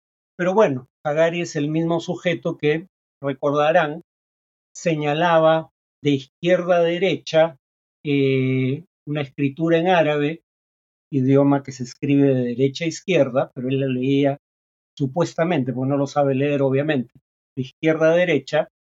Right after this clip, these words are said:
en donde decía que lo que estaba anotado en, en el texto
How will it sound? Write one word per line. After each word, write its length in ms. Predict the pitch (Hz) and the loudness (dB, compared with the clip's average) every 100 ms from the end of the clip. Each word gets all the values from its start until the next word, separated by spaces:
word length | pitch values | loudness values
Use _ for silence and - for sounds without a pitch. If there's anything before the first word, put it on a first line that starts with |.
| _ _ 160 | _ _ -4
en 160 | 160 | -2
donde 300 | 160 165 170 | 0 -2 -2
decía 480 | 165 170 220 208 185 | -4 -6 0 2 2
que 100 | 160 | -2
lo 120 | 147 | -6
que 80 | 143 | -6
estaba 380 | 139 - 185 185 | -6 0 0 0
anotado 640 | 160 151 - 180 151 139 | -4 -4 2 2 2 -2
en, 340 | 139 135 139 - | -4 -6 -8 -10
en 220 | 147 135 | -10 -8
el 560 | 135 127 135 131 131 131 | -8 -8 -10 -8 -10 -6
texto 540 | 185 180 - - 165 | -4 -4 -4 0 0